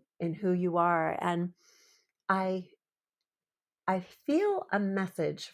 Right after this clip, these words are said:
for dads out there, that you have a message that you can share in this last minute of our call. Um, and I just love for you to encourage men who might be feeling discouraged.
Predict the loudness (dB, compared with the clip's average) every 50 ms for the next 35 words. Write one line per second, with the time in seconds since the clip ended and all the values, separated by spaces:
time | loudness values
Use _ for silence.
0 | _ -6 -4 -2 -2 -2 -2 -2 -2 -2 -2 -2 -2 -4 -6 -6 -4 -4 -4 -6
1 | -10 _ _ _ _ _ _ _ _ _ _ _ _ _ _ _ _ _ -10 -4
2 | 0 2 2 2 0 -4 -4 -2 0 0 0 -2 -2 -2 -2 0 0 0 0 -2
3 | -4 -4 -4 -6 -6 -6 -6 -2 -2 -2 0 0 -4 -4 -2 -4 -4 -2 0 0
4 | 2 2 4 4 2 2 0 -2 -4 -4 -2 0 0 0 -2 -4 -4 -4 -2 -2
5 | -2 -4 -4 -2 -2 -4 -4 -6 -6 -4 -2 -2 -2 -4 -6 -8 -14 -20 -20 -20
6 | -20 -20 -20 -20 -16 _ -6 -6 -4 -4 -6 -6 -4 -4 -2 -2 -2 -2 -4 -4
7 | -6 -8 -6 -4 -4 -4 -4 -4 -6 -6 -4 -2 -2 -4 -4 -6 -6 -4 -2 -2
8 | -2 -4 -6 -6 -8 -8 -8 -4 -2 0 0 0 -2 -4 -4 -6 -6 -6 -8 -10
9 | -12 -14 _ _ _ -6 -4 -2 -2 -2 -2 -2 -4 -6 -6 -6 -6 -6 -6 -6
10 | -6 -6 -6 -6 -6 -6 -6 -8 -10 -10 -8 -8 -6 -6 -8 -10 -12 -16 -20 -20